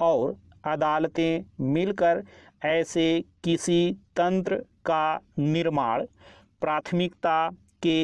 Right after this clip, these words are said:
आधार पर करें, जिससे न्याय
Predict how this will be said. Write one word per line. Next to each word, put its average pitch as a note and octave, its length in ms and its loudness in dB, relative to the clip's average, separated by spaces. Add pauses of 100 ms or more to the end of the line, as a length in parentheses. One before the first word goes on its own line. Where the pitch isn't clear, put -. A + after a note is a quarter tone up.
(400)
आधार D3 540 -2
पर D#3 380 0 (260)
करें, C#3+ 360 -2 (460)
जिससे F3 520 0 (240)
न्याय D#3+ 600 0